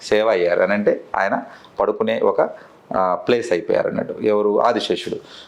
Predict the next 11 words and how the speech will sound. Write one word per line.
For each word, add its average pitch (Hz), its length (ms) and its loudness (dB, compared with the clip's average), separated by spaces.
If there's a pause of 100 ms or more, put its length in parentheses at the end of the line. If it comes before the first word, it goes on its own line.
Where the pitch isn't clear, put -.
(160)
రెండవ 147 380 2
వాడైన 151 300 2
వాసుకి 120 880 4 (1040)
అక్కడ 98 500 2 (380)
మన 98 140 2
శివ 147 220 2
పరమాత్మకు 143 720 2
మెడలో 113 420 2
అలంకరణ 110 480 0
అయ్యాడు 87 480 -2
వాసుకి. - 460 -2